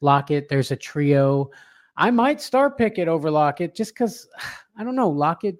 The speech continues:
he had a decent game last week, but week one, he put up a, I mean, not a goose egg, but he didn't do very well, I'll tell you that. And Pickens got a seventy-yard, even in that crappy game, seventy-yard touchdown. So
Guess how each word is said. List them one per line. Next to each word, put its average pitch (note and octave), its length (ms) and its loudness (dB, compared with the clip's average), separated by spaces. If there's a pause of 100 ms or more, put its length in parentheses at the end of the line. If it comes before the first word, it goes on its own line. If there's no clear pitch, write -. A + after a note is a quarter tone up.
(240)
he F3 260 -4
had F3 260 0
a F#3 80 -2
decent E3+ 380 -6
game F3+ 220 -4
last E3+ 260 -4
week, F#3 240 -4
but D#3+ 100 0
week E3 240 -2
one, G3+ 220 0
he G3+ 80 -2
put E3+ 180 -4
up E3 120 -6
a, C#3+ 60 -6 (260)
I - 20 -18
mean, D3 160 -6
not D#3 160 -2
a C#3 40 -6
goose C3+ 260 -4
egg, B2 200 -6
but B2+ 120 -8
he C3 80 -8
didn't C#3 180 -6
do C3 100 -6
very B2 240 -4
well, A#2+ 400 -4
I'll B2+ 80 -12
tell B2+ 200 -14
you A#2+ 140 -12
that. A#2 240 -6 (360)
And D3 160 -2
Pickens G#3+ 400 -2
got A3 160 2
a G#3+ 60 0
seventy-yard, A3+ 760 -4
even B3 280 -8
in B3+ 140 -8
that F#3+ 180 -8
crappy F#3+ 420 -6
game, D#3+ 260 -4
seventy-yard D3+ 600 -6
touchdown. A#2+ 500 -6
So B2 320 -16